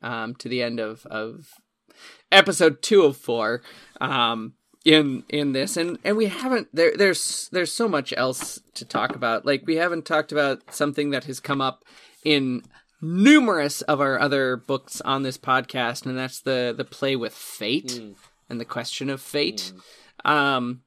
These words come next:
Speaker 1: that maybe we can discuss a little bit next time. Um, but I, I'm, I'm theorizing that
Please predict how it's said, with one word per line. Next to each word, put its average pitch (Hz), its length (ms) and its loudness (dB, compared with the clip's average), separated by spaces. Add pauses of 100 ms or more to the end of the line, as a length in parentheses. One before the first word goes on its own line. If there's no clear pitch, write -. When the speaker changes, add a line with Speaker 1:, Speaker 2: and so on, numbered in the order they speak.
(160)
Speaker 1:
that 139 160 -4
maybe 143 300 0
we 131 100 -4
can 123 160 -6
discuss 123 400 -6
a 123 60 -6
little 117 180 -6
bit - 100 -8
next - 240 -8
time. 110 300 -6 (440)
Um, 127 520 0
but 165 180 2
I, 202 280 6
I'm, 320 340 4 (320)
I'm 311 600 4 (640)
theorizing 131 1120 0 (240)
that 147 420 2